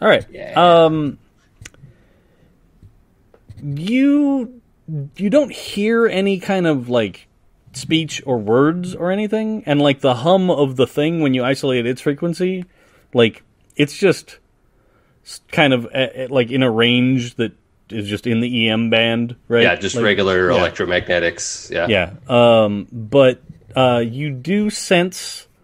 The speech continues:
Speaker 1: that there is, like, some level of, like, s-, like, eh, some level of, like, air is moving between.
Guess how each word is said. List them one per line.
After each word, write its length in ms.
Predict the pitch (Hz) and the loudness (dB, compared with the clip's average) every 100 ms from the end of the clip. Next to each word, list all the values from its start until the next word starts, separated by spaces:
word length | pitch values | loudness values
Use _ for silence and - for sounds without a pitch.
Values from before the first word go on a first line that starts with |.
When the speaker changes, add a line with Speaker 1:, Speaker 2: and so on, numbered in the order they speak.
| _ _ _ _ _ _ _ | _ _ _ _ _ _ _
Speaker 1:
that 400 | 123 113 135 120 | -14 0 0 2
there 220 | 135 151 | 2 2
is, 720 | 131 143 156 151 151 143 - - _ _ _ _ _ _ _ _ _ _ _ _ _ _ | 0 2 2 2 -4 -8 -12 -18 _ _ _ _ _ _ _ _ _ _ _ _ _ _
like, 400 | 127 104 - - _ _ _ | -2 -2 -4 -20 _ _ _
some 560 | - - - 143 143 143 | -18 -4 2 4 4 2
level 520 | 131 127 127 139 139 | 4 4 4 2 2
of, 680 | 123 120 117 110 104 - - _ _ _ _ _ _ _ _ _ _ _ _ | 0 2 2 -2 -8 -16 -20 _ _ _ _ _ _ _ _ _ _ _ _
like, 220 | 120 107 92 _ _ _ _ _ | -4 -4 -4 _ _ _ _ _
s-, 540 | - - - - - _ _ | -16 -14 -12 -14 -16 _ _
like, 200 | 131 107 - _ _ _ _ _ _ - | -6 -6 -8 _ _ _ _ _ _ -6
eh, 140 | 135 - | -6 -2
some 280 | - 180 | 0 2
level 300 | 170 156 151 143 | 4 4 4 6
of, 300 | 143 131 120 | 4 4 0
like, 260 | 117 104 - | -2 -2 0
air 480 | 120 120 98 82 73 _ _ _ _ _ _ _ _ _ _ - | 2 4 2 -4 -12 _ _ _ _ _ _ _ _ _ _ -2
is 200 | 120 104 | -2 2
moving 400 | 120 123 123 110 | 0 2 0 0
between. 720 | 117 - 131 107 101 87 | -4 -4 -4 -4 -6 -12